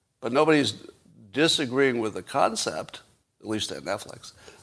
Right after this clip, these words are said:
I don't imagine. Nobody's disagreeing that, you know, you shouldn't be unkind to people for no reason.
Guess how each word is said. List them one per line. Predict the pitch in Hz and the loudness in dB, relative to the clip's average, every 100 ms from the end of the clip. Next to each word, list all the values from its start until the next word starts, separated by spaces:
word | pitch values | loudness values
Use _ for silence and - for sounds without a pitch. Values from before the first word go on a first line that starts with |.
| - | -12
I | 98 | -6
don't | 98 85 | -4 -4
imagine. | 85 98 95 107 - _ _ _ _ _ _ 208 | -8 -8 -10 -16 -20 _ _ _ _ _ _ -6
Nobody's | 135 123 120 101 | 0 4 4 4
disagreeing | 104 135 139 101 110 147 131 95 | 0 2 2 0 2 2 2 -2
that, | 101 - - - | -4 -6 -16 -8
you | 95 | -6
know, | 87 | -6
you | 95 | -6
shouldn't | 113 87 | -6 -6
be | 101 95 - - | -8 -10 -12 -6
unkind | 101 95 110 107 104 | -6 -2 0 0 -4
to | |
people | 101 101 101 90 | -8 -6 -6 -8
for | 90 | -10
no | 92 | -10
reason. | 90 95 135 | -8 -10 -12